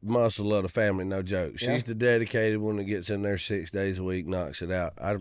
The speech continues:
Speaker 1: I'm trying to get back into it. I'm in that phase, you know, where you kinda get out for whatever reason for a minute, and it's
Speaker 2: Yeah.
Speaker 1: like, for whatever reason, you forget how
Speaker 2: Yeah.
Speaker 1: good you feel when you're, when you're in it.
Speaker 2: Yeah.
Speaker 1: I'm right getting back to where I'm, I'm
Speaker 2: But you
Speaker 1: starting to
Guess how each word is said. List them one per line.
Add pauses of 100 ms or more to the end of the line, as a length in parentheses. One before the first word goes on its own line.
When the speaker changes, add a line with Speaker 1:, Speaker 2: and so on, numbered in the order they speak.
Speaker 1:
I'm
trying
to
get
back
into
it.
I'm
in
that
phase,
you
know,
where
you
kinda
get
out
for
whatever
reason
for
a
minute, (100)
and
it's
Speaker 2:
Yeah.
Speaker 1:
like, (960)
for
whatever
reason,
you
forget
how
Speaker 2:
Yeah.
Speaker 1:
good
you
feel
when
you're, (160)
when
you're
in
it. (240)
Speaker 2:
Yeah. (280)
Speaker 1:
I'm
right
getting
back
to
where
I'm, (160)
I'm
Speaker 2:
But
you
Speaker 1:
starting
to